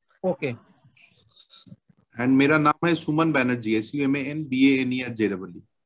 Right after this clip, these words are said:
Speaker 1: Okay sir, हाँ। सवाल क्या है सर आपका?
Speaker 2: सर, मेरा, अ, अ, health and, अ, finance के बारे में पूछना था थोड़ा।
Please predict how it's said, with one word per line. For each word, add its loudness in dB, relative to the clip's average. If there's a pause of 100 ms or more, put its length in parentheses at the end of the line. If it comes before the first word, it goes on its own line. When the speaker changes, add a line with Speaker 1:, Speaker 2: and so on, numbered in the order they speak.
(180)
Speaker 1:
Okay -6
sir, -6
हाँ। -12 (3000)
सवाल -6
क्या 0
है 2
सर -4
आपका? -2 (1800)
Speaker 2:
सर, -6
मेरा, 4
अ, -6
अ, 0
health 2
and, 0
अ, 4
finance -2
के -2
बारे -2
में -12
पूछना -4
था -4
थोड़ा। -12